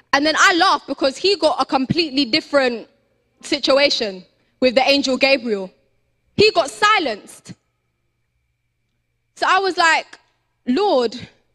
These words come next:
how are they asking the same question?" But one of them got shut down and silenced until his son was born, and then another one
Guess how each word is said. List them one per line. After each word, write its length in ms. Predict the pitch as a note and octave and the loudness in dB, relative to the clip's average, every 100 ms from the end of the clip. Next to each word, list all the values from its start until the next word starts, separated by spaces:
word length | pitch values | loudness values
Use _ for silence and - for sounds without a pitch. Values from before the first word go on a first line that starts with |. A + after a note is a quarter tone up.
| _ _ - | _ _ -6
how 200 | F#4 B4 | 0 2
are 80 | A4+ | 2
they 120 | D#4 | 2
asking 420 | C#4 F#4 - D4+ | 0 -2 -2 -4
the 80 | C#4 | -4
same 320 | - E4 D4 | -2 -2 -2
question?" 720 | - G4 - - A3 F#3+ G3 _ _ _ _ _ _ _ _ _ _ _ _ _ _ _ _ _ - | -4 -4 -4 -6 -6 -8 -16 _ _ _ _ _ _ _ _ _ _ _ _ _ _ _ _ _ -6
But 320 | G#3 C#4+ C4 - _ _ _ _ _ _ | 2 2 2 -4 _ _ _ _ _ _
one 340 | - A3+ E4 G#4 | -8 0 4 4
of 100 | F#4 | 4
them 640 | D4+ C#4+ C#4 C#4 G#3 G#3+ | 2 0 -2 -6 -8 -6
got 180 | G#3 C4+ | -2 0
shut 260 | - D#4+ A#3 | 0 -2 2
down 280 | E4+ D#4 C4+ | 2 2 0
and 100 | B3+ | -2
silenced 560 | D#4 E4 B3 A3 - | 0 0 0 -6 -6
until 220 | A#3 C#4 | -6 -4
his 160 | B3+ A#3+ | -4 -4
son 240 | - D4+ | -2 0
was 100 | A#3 | -2
born, 400 | F#3 G3 G#3 A#3 A3+ _ _ _ _ _ - | -2 -4 -4 -6 -12 _ _ _ _ _ -2
and 160 | C#4 | 0
then 180 | C#4+ C#4 | 2 0
another 360 | C#4 D4 F#4+ D#4+ | 0 0 0 0
one 480 | C4+ A#3+ B3 B3 | 0 0 -2 -10